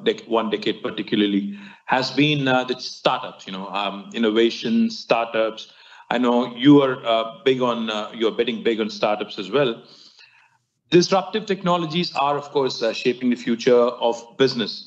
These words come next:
irrespective of, uh, you know, what business we are in. Um, but it, particularly since we're talking, uh, BioAsia, since we're talking this pandemic, in healthcare value chain,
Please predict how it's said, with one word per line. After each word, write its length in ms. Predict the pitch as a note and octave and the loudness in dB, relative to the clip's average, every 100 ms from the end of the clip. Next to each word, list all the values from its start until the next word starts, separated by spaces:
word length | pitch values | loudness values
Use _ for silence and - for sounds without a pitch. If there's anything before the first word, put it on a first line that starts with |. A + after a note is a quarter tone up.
| A#2+ | -8
irrespective 540 | C3 B2 - C#3+ - A2+ | -2 -2 0 -2 0 0
of, 240 | G#2 - | 0 0
uh, 240 | G#2 F#2 - - - - | -2 -2 -8 -18 -14 -4
you 60 | A2 | -2
know, 140 | G#2+ | 0
what 280 | A2+ A#2+ - | 0 0 0
business 300 | A2+ A#2+ - | -2 -2 0
we 100 | G#2 | 2
are 100 | G#2+ | 2
in. 280 | A2+ F#2+ - - - - _ - | -2 -6 -12 -20 -20 -20 _ -2
Um, 560 | G2+ G2+ G2+ - - D3+ | 0 0 -2 -6 -6 0
but 140 | D#3+ | 0
it, 140 | E3+ | 2
particularly 540 | E3+ E3+ F#3+ G3 F3+ D3 | 0 0 0 2 2 0
since 240 | C#3+ C3 | -4 -2
we're 100 | C#3 | 0
talking, 440 | C3 B2 B2+ B2 B2 | 0 0 -4 -4 -2
uh, 240 | A2+ A2+ - - A2 | -4 -4 -8 -8 0
BioAsia, 840 | A#2 A#2 A#2 B2 B2 C3 A#2+ A2+ | 4 6 6 4 0 2 2 2
since 220 | - G#2 | -2 -6
we're 80 | A#2 | -4
talking 400 | A2 G2+ A2+ G#2+ | 0 -2 -2 -4
this 140 | G#2 - | -6 -4
pandemic, 540 | G#2+ G#2 C3 C#3+ B2 - - - - - - | -4 0 0 0 -4 -8 -20 -20 -20 -8 2
in 120 | F3+ | 4
healthcare 540 | D#3 G#3 G3+ G#3 F3+ | 6 4 2 0 2
value 320 | D3+ C3 A2+ G#2+ | 2 -2 -4 -8
chain, 380 | - E2 - | -10 -12 -16